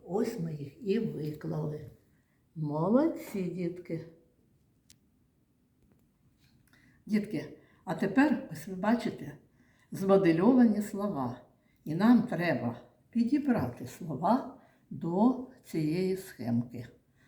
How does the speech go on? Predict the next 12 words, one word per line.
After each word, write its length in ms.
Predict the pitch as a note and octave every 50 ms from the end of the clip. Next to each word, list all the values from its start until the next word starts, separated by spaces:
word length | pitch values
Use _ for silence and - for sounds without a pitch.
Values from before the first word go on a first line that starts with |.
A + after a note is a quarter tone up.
| _ _ -
Давайте 460 | - D#3 D#3+ E3 D3+ C#3 - - -
подумаємо, 600 | - - D#3 D#3 D#3+ D3+ D3 D3 D3+ D#3 D3 C#3+
які 280 | C#3 - - - G#3
слова 420 | G#3 - - - A3 G#3 - - -
можна 360 | - - C#3+ C#3+ - - C#3
придумати. 640 | C3+ - D3+ D3+ D#3 - B2 A2+ C#3+ C#3 C#3 - _ _ _ _ _ _ _ _ _ _ _ _ _ _ _ _ _ _ _ _ _ _ _ _ _
Так, 220 | - - - _ _ _ _ _ _ _ _ _ -
ну, 120 | - A#3 A3+
про 180 | - - G3+
птахів 440 | - - - F#3+ - - - - F3
давайте 340 | F#3 G3 G3 G3+ G#3+ - -
придумаємо. 560 | - - F3+ E3 D#3+ E3 D#3 D3 E3 E3+ D#3+